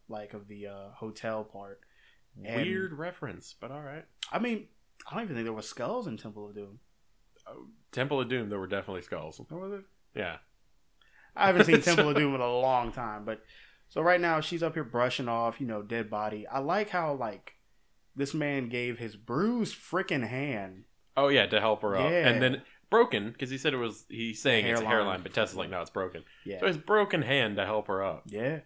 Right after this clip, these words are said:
Speaker 2: And then it's just kinda like, "Hmm, that bothered me."
Speaker 1: Right.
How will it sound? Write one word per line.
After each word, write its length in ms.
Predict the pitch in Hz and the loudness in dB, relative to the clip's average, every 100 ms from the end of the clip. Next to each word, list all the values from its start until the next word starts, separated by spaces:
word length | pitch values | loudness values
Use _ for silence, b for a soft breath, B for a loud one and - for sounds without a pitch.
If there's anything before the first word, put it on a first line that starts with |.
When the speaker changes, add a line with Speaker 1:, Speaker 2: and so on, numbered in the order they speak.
| _ | _
Speaker 2:
And 180 | 131 135 | 2 4
then 120 | 139 | 6
it's 160 | 131 113 | 4 2
just 160 | 117 | -2
kinda 180 | 113 107 | 0 0
like, 240 | 101 90 - _ | 0 -4 -10 _
"Hmm, 260 | 120 110 87 - _ | -10 -8 -10 -16 _
that 180 | 98 92 | -6 -4
bothered 340 | 92 87 87 | -4 -4 -6
me." 200 | 87 92 95 95 | -10 -12 -14 -14
Speaker 1:
Right. 280 | 101 110 | -10 -8